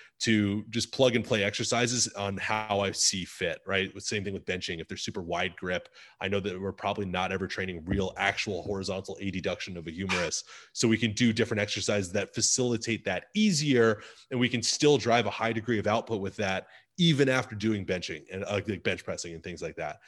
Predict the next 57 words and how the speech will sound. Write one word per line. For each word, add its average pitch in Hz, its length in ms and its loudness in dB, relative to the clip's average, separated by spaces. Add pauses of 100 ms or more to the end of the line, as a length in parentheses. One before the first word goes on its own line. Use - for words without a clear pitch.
(180)
So - 100 -4
we 127 80 4
can 120 140 0
put 131 200 -2
those 117 240 2
on 107 160 0
days 104 300 0
that'll 101 240 -2
complement 104 480 -4
a - 20 -4
bench 92 300 -6
press, 92 320 -2 (260)
and 110 120 -4
it's 107 100 -4
not 117 160 -2
necessarily 107 560 -2
gonna 98 160 -4
super 117 340 -4
tax 117 380 -2
the 104 100 -6
bench 92 280 -6
if 87 80 -10
they're 95 100 -6
gonna 98 160 -6
go 92 160 -8
bench 85 280 -10
again 87 220 -8
the 90 60 -10
next - 260 -6
day. - 240 -12 (460)
It's - 100 -6
like, 104 160 2
it's 117 160 0
just 127 140 -2
depending 131 380 2
on 117 80 4
how 127 200 2
the 113 80 2
lifter's 107 400 -2
gonna 95 200 -4
move, 95 440 0 (200)
where 113 240 6
we're 107 100 4
gonna 101 200 0
do 98 340 -2
to, 95 120 -10
uh, 98 140 0
what 107 180 0
we're 117 100 0
gonna 104 180 -2
do 98 120 -2
to 101 120 -2
determine 92 440 -6
the 90 60 -8
frequency 95 600 -8
of 73 80 -10
this. - 380 -6